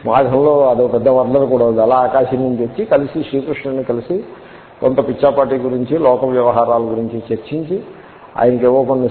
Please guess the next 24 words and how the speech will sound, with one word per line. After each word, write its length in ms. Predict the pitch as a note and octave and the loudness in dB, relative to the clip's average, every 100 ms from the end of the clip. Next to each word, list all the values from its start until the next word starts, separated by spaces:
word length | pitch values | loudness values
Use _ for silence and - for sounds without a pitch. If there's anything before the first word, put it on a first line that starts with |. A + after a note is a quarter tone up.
| - | -2
సందేశాలు, 600 | A#2 B2+ C3+ C#3 C3 B2 | 0 2 2 2 2 2
ఏదైనా 340 | A#2 B2 B2 | 2 2 0
ఇంద్రుడి 440 | A#2 B2 B2 B2 B2 | 0 0 0 0 -2
సందేశం, 540 | A#2 A#2 A#2 B2+ C3 | -2 -2 -4 -6 -2
బ్రహ్మదేవుడి 580 | B2+ A#2+ A#2 A#2+ A#2+ A#2 | -2 0 0 0 0 -2
సందేశం 380 | A2+ A2+ A2+ C3 | -4 -4 -4 -4
ఉంటే 220 | B2 B2 | -4 -4
ఇచ్చేసి 420 | B2 - D3 C#3 E3+ | -6 -6 -8 -4 -2
వెళ్ళిపోతూ 380 | C3 C3 B2+ | 0 -2 -2
ఉండేది. 280 | A#2 G#2 G2 - - - - - - - - | -2 -4 -12 -16 -20 -20 -20 -20 -20 -20 -2
ఆ 80 | A#2 | 0
తర్వాత 360 | A#2+ B2+ E3+ F#3+ | 2 2 0 0
మళ్ళీ 340 | E3 E3 F3+ | 0 0 2
నారదుడు 440 | D#3+ C#3+ E3+ E3 E3 | 2 2 0 -2 -4
వచ్చి 200 | - E3 | -2 0
కలుస్తాడని 600 | D#3 D3+ - E3+ E3 D#3+ | 0 0 0 0 0 0
ఈయనే 160 | D#3 F3 | 0 0
చెప్పారు, 480 | C3 G#2 A2+ - G2+ | -4 -8 -16 -12 -4
"నన్ను 200 | B2 A#2+ | -2 -2
కలుస్తూ 420 | A#2 A#2 - C3+ | -4 -8 -8 -8
ఉంటాడని" 420 | B2 A#2 A#2 A2+ | -8 -8 -10 -12
చెప్పారు. 400 | G#2 - - - - - - - - | -16 -18 -20 -20 -20 -20 -20 -14 -4
అది 140 | C3+ | 0
యోగం, 400 | C3 B2+ C#3 B2+ | 2 4 2 0